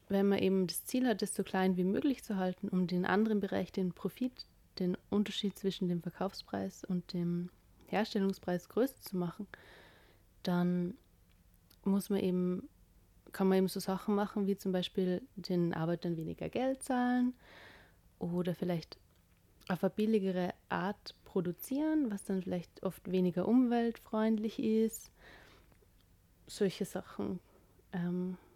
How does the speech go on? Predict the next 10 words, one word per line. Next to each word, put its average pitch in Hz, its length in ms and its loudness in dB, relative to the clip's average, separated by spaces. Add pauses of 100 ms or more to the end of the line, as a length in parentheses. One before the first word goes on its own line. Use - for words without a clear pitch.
(140)
genau. 180 240 0
Oder 262 400 4 (280)
alternativ 202 640 2
kann 226 140 0
man 202 120 4
den 196 160 2
Verkaufspreis - 760 0
irrsinnig 254 440 4
hoch 254 200 4
machen, 294 380 6